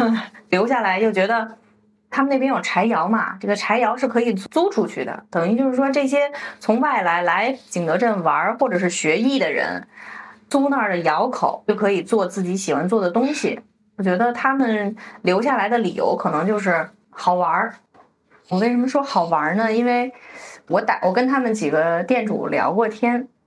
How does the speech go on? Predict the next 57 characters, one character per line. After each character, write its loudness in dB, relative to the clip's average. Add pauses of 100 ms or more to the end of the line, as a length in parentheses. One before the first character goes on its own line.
(120)
嗯， 0
我 0
说 2
：“你 0
们 0 (560)
赚 0
钱 0
吗？” 2 (760)
<laughs> 0
然 2
后 2
就 2
是 2
：“租 2
金 0
是 0
多 0
少 0
啊？” 0 (540)
就 2
聊 0
天 2
嘛， -2
发 2
现 0
他 0
们 0
也 2
挺 0
坦 -2
诚 0
的， 0
他 2
们 0
说 2
其 -2
实 0
真 0
的 -2 (400)
不 -2
怎 -2
么 -6
挣 -2
钱， -10 (220)
说 0
一 0
个 2
是 0
因 0
为 2
景 -2
德 0
镇 2
这 0
个 0
地 0
方 -2